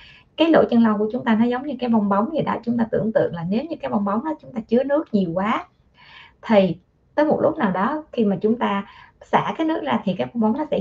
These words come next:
giãn, thì lỗ chân lông y chang vậy. Nếu như chúng ta cứ để cái mụn, à, đầu đen ở trong cái lỗ chân lông và cứ ngày qua ngày lỗ chân lông nó sẽ tiết nhờn, tiết nhờn thì cái lỗ chân lông nó sẽ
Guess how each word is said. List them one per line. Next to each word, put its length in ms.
giãn, 280
thì 80
lỗ 200
chân 120
lông 140
y 220
chang 240
vậy. 220
Nếu 100
như 160
chúng 120
ta 140
cứ 80
để 300
cái 80
mụn, 240
à, 280
đầu 120
đen 220
ở 180
trong 180
cái 80
lỗ 140
chân 140
lông 200
và 460
cứ 160
ngày 280
qua 180
ngày 440
lỗ 240
chân 120
lông 160
nó 120
sẽ 60
tiết 240
nhờn, 280
tiết 180
nhờn 300
thì 200
cái 200
lỗ 240
chân 120
lông 120
nó 160
sẽ 60